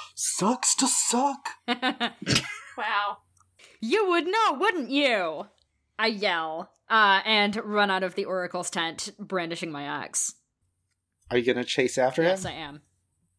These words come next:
Speaker 1: All right. You chase after him. Make me roll three, roll two dice, a red, black, and a white, since you are an ex-bodyguard.
Speaker 2: All right.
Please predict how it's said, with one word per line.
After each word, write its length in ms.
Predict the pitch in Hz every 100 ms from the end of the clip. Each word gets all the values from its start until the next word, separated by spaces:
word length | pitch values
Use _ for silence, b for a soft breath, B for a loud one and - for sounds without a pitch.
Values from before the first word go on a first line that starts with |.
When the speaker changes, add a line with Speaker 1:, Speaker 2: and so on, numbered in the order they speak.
| _
Speaker 1:
All 240 | 113 131 143
right. 440 | 165 220 135 - - _ b b b
You 120 | 135
chase 260 | - 160 165
after 260 | 196 147
him. 180 | 127 120 - - - - _ _
Make 480 | 127 131 131 165 180
me 540 | 180 180 185 185 165 - _ _ _
roll 320 | 139 170 185 - -
three, 320 | 139 151 170 _ _ _ _ _ _
roll 280 | 131 147 170
two 200 | 165 175
dice, 360 | 175 170 175 - _ _ _
a 80 | 160
red, 200 | 143 160
black, 300 | 156 156 165 -
and 120 | 170
a 40 |
white, 300 | 185 160 - - _ _ _ _ b b b _ _ _ -
since 280 | - 139
you 160 | 135 139
are 180 | 131 131
an 100 | 120
ex-bodyguard. 840 | 113 - 98 90 - - - - - -
Speaker 2:
All 200 | 202 180
right. 500 | 190 185 - - -